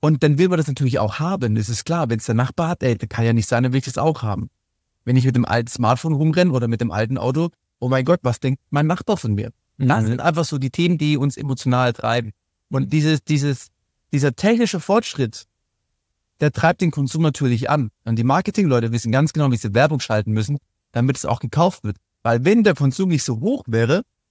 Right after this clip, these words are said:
Speaker 1: dann würde, hätte die Industrie ja gar kein Interesse, bei uns in Deutschland diese Innovation so extrem voranzutreiben.
Speaker 2: Mhm.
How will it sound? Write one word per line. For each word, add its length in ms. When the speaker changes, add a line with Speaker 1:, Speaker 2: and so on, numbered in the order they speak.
Speaker 1:
dann 140
würde, 380
hätte 200
die 120
Industrie 400
ja 100
gar 160
kein 120
Interesse, 520
bei 120
uns 300
in 140
Deutschland 560
diese 180
Innovation 560
so 280
extrem 360
voranzutreiben. 800
Speaker 2:
Mhm. 340